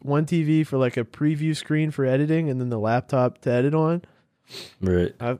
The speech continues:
Speaker 1: and I'm, like, set up in there, dude. I'm like fucking, I'm like Mojo from X-Men. I'm
Speaker 2: Is that
Speaker 1: just,
Speaker 2: your place?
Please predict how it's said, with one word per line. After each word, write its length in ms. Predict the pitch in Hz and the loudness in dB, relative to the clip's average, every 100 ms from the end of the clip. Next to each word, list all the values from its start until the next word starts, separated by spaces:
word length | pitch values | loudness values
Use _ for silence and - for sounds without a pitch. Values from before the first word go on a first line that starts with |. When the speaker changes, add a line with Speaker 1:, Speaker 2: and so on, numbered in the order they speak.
| - | -4
Speaker 1:
and 100 | 131 | -2
I'm, 140 | 143 | 0
like, 180 | 147 110 | -2 -4
set 280 | - 123 123 | -4 -2 0
up 200 | 120 107 | -2 -6
in 60 | |
there, 160 | 101 101 | -10 -10
dude. 160 | 120 120 | -10 -8
I'm 100 | 127 | -8
like 160 | 110 | -10
fucking, 520 | - 113 120 107 110 - | -8 -8 -8 -12 -12 -10
I'm 100 | 131 | -6
like 160 | 123 113 | -6 -6
Mojo 540 | 110 117 120 117 107 | -4 -2 -2 -2 -6
from 160 | 107 120 | -8 -8
X-Men. 520 | 117 113 - 107 110 - _ _ _ _ - | -8 -8 -8 -8 -10 -14 _ _ _ _ -8
I'm 80 | 117 | -4
Speaker 2:
Is 100 | 107 | 2
that 100 | 101 | 2
Speaker 1:
just, 100 | 90 | 2
Speaker 2:
your 120 | 92 | 0
place? 460 | 98 180 202 - | 2 4 4 0